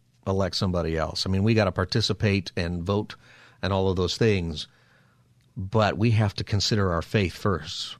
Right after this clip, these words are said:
We have to consider the mission of the local church that we're sitting in and whether or not we are distracting people from Christ and the call of Christ. It matters so greatly. And can we think about this? See, we need to get involved in politics, but not for the sake of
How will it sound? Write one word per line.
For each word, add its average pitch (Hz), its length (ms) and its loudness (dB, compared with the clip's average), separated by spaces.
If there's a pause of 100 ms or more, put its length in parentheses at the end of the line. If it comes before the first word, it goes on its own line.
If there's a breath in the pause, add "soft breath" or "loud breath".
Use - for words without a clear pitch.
(260)
We 117 160 2
have 117 180 2
to 110 80 -2
consider 98 380 0
the 90 100 0
mission 104 380 0
of 90 160 -2
the 98 80 0
local 104 340 0
church - 340 0
that - 80 -6
we're 110 180 0
sitting 123 360 2
in - 200 -8 (540 soft breath)
and 101 600 0
whether 110 300 4
or 98 180 0
not 101 280 0
we 104 120 0
are 101 80 2
distracting 107 680 -2
people 104 360 -2
from 95 240 -2
Christ 117 480 0
and 104 100 0
the 90 60 -4
call 151 380 2
of 104 120 -2
Christ. - 520 -10 (460 soft breath)
It 107 200 -2
matters 117 540 2
so 131 640 2 (220)
greatly. 117 800 -2 (960)
And 113 140 2
can 120 160 4
we 113 100 4
think 123 220 0
about 131 320 0
this? 139 200 0
See, 127 220 2
we 131 140 4
need 165 220 4
to 135 40 4
get 120 140 0
involved 104 340 2
in 92 80 0
politics, 98 720 -2
but 98 140 -4
not 107 200 0
for 104 100 -4
the 92 80 -2
sake 101 260 0
of 87 260 -6